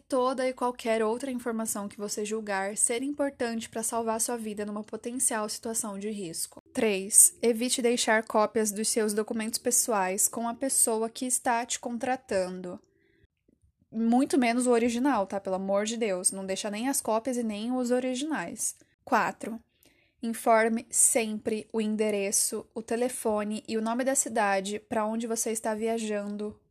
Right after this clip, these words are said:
pra sua mãe, pro seu pai, pra alguém da sua família. Deixa essas informações com essas pessoas.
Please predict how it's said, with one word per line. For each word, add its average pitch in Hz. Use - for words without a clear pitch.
pra 214
sua 226
mãe, 202
pro 202
seu 214
pai, 202
pra 208
alguém 202
da 202
sua 214
família. 202
Deixa 226
essas 220
informações 220
com -
essas 214
pessoas. 190